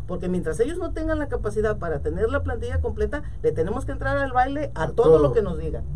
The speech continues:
Speaker 2: Sí, sí,
Speaker 1: Nada
Speaker 2: sí.
Speaker 1: de que nomás me toca entregar las pastillitas.
Speaker 2: Así es.
Speaker 1: ¿Verdad?
Speaker 2: Pero me, me dicen, a ver, Max, ¿qué no entiendes? ¿Qué te falta para entender que, eh, formar parte de la nueva O P D, O P D, eh,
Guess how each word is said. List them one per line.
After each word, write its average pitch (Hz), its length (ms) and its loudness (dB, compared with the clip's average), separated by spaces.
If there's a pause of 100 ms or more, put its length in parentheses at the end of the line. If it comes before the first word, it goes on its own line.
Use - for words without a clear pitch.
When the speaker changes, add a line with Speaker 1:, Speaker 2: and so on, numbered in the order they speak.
Speaker 2:
Sí, - 180 -4
sí, - 60 0
Speaker 1:
Nada 240 320 4
Speaker 2:
sí. 262 60 4
Speaker 1:
de 240 80 2
que 208 100 4
nomás 220 220 4
me 240 80 4
toca 226 240 2
entregar 202 280 -2
las 226 120 0
pastillitas. - 720 -2
Speaker 2:
Así - 260 0
es. - 140 0
Speaker 1:
¿Verdad? - 200 -4 (300)
Speaker 2:
Pero 156 200 8
me, 175 200 4
me 165 100 4
dicen, 160 340 6
a 147 60 2
ver, 160 140 8
Max, 165 260 0
¿qué 233 140 12
no 254 100 4
entiendes? 202 1120 6
¿Qué 226 120 6
te 226 160 8
falta 226 380 2
para 175 200 2
entender 160 640 4 (600)
que, 185 300 8 (340)
eh, 135 540 4 (100)
formar 156 420 2
parte 202 340 2
de 160 140 8
la 147 160 4
nueva 165 340 6
O 175 220 4
P 180 160 4
D, 165 300 0 (840)
O 170 220 4
P 180 220 0
D, 156 280 0 (440)
eh, 135 380 4